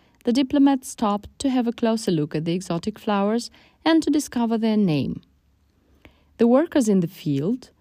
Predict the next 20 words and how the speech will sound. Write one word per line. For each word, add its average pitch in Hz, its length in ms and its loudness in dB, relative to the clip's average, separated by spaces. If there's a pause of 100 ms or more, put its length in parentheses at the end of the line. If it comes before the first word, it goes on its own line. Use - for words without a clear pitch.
(240)
were 240 180 2
wearing 247 440 2
turbans, 240 760 -4 (360)
which 220 260 0
they 196 160 2
decorated 196 760 -2
with 226 280 -4
tulip 208 340 0
blooms. - 460 -6 (500)
So, 175 500 2
when 185 220 0
the 185 80 2
ambassador 185 560 0
pointed 190 480 -4
to - 80 -4
the 180 120 -2
head 185 260 -2
of 170 120 -2
a 170 80 -2
worker 160 520 -4